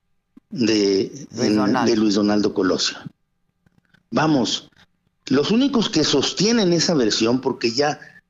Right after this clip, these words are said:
Speaker 1: todas las procuradurías y fiscalías de los distintos gobiernos de hace treinta años han concluido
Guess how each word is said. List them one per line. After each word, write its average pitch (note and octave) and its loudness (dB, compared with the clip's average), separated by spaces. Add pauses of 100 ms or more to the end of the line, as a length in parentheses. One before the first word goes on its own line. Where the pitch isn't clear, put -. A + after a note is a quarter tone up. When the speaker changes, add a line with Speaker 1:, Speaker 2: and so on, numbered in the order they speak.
Speaker 1:
todas A#3 0
las C3 0
procuradurías C3 0
y C3 -2
fiscalías C#3 -2
de E3+ 2
los E3 2
distintos A3 0
gobiernos G#2+ 0 (400)
de C#3 0
hace D3+ 0
treinta C#3+ 0
años C#3 0
han D#3 0
concluido D3+ 2